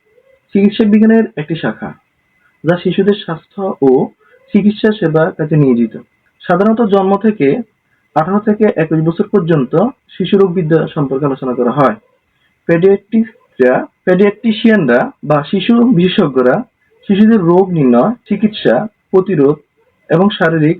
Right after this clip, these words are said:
মানসিক ও সামাজিক বিকাশ নিয়ে কাজ করেন। এখন আমরা শিশুদের বয়স ভিত্তিক শ্রেণীবিন্যাস নিয়ে আলোচনা করব। নবজাতক, জন্ম থেকে আঠাশ দিন পর্যন্ত শিশুকে নবজাতক বলা হয়। এক মাস থেকে এক বছর পর্যন্ত শিশুদেরকে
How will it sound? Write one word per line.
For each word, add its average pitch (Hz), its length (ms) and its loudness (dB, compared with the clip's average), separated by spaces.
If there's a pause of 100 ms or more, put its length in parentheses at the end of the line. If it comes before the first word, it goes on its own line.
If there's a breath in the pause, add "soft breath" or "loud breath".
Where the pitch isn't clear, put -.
মানসিক 165 540 0 (140)
ও 143 120 0
সামাজিক 165 520 0 (100)
বিকাশ 160 440 0
নিয়ে 175 160 -8
কাজ 151 200 -6
করেন। - 240 -10 (240)
এখন 180 240 0
আমরা 185 240 2 (240)
শিশুদের 220 360 0
বয়স 180 420 2
ভিত্তিক 208 420 -2
শ্রেণীবিন্যাস 180 540 0
নিয়ে 202 180 0
আলোচনা 135 280 -4
করব। 110 260 -4 (240)
নবজাতক, 165 500 0 (340 soft breath)
জন্ম 170 300 0
থেকে 214 280 0 (340)
আঠাশ 220 240 0
দিন 220 200 4
পর্যন্ত 185 400 0 (120)
শিশুকে 180 460 -2
নবজাতক 147 560 0 (240)
বলা 127 200 2
হয়। 113 200 -2 (200)
এক 202 200 0
মাস 233 240 2
থেকে 262 220 0 (100)
এক 208 180 2
বছর 208 240 -4
পর্যন্ত 190 420 0 (540)
শিশুদেরকে 220 480 0